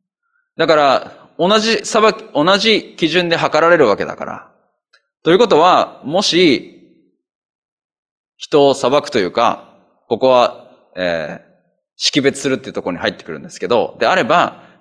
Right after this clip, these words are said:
健全な、正しい神の善悪の基準で測るべきなんですよ。そしたら、誰に、誰にでも、どこからでも、そのやり直す、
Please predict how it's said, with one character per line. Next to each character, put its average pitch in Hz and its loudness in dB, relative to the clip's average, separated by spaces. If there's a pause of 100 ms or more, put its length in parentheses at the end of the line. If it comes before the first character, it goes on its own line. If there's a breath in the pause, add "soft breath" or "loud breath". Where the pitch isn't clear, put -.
(160)
健 143 0
全 156 0
な、 156 -2 (260)
正 127 0
し 190 0
い - -8
神 151 -2
の 123 0
善 143 0
悪 110 -4
の 98 -6
基 92 -12
準 113 -6
で 131 0
測 104 -2
る 80 -6
べ 101 -2
き 80 -6
な 73 -4
ん - -18
で - -20
す - -20
よ。 - -20 (1700 soft breath)
そ - -2
し - -2
た 220 4
ら、 190 0
誰 165 2
に、 127 -6
誰 165 4
に 117 -4
で 101 -2
も、 120 0
ど 196 0
こ 175 2
か 113 0
ら 98 -2
で 92 -8
も、 127 -2
そ 120 -4
の 117 -2
や 110 -2
り 127 2
直 151 2
す、 123 -2